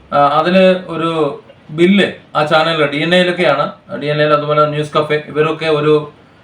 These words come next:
ആ, ബില്ല് പ്രദർശിപ്പിക്കുന്നത് കണ്ടു. അപ്പൊ ആ ബില്ല് ഞാൻ പരിശോധിച്ചപ്പോ അത് ബില്ല്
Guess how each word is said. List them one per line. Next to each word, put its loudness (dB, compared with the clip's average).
ആ, 4
ബില്ല് 2
പ്രദർശിപ്പിക്കുന്നത് -2
കണ്ടു. -2
അപ്പൊ -12
ആ 2
ബില്ല് 0
ഞാൻ 2
പരിശോധിച്ചപ്പോ -2
അത് -2
ബില്ല് -6